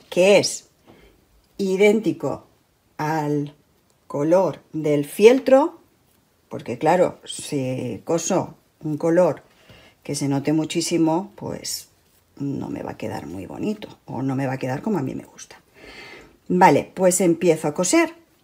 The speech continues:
el dedal. Ahí se podría hacer un repunte, pero yo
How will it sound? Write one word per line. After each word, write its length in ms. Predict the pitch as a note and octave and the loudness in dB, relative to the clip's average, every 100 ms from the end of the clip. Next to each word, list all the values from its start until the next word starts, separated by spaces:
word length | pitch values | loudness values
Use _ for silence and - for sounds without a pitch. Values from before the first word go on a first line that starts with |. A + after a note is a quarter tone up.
| _ _ _ _ _ | _ _ _ _ _
el 160 | D3+ D3 | -14 -10
dedal. 440 | - A3+ D4 E4 - - - - _ _ _ _ _ _ _ _ _ _ _ - _ _ | -2 2 4 2 0 -8 -20 -20 _ _ _ _ _ _ _ _ _ _ _ -20 _ _
Ahí 240 | E3+ D3+ D3+ | -10 -6 -6
se 140 | D3+ | -6
podría 300 | D3 C#3 C#3 | -4 -4 -4
hacer 220 | C#3 D#3 | -6 -2
un 120 | E3 | 0
repunte, 440 | F3+ A#3 B3 B3 A#3+ | 0 -2 -2 -2 0
pero 260 | F3 D3+ | 0 0
yo 280 | C#3+ D#3+ - | 2 2 0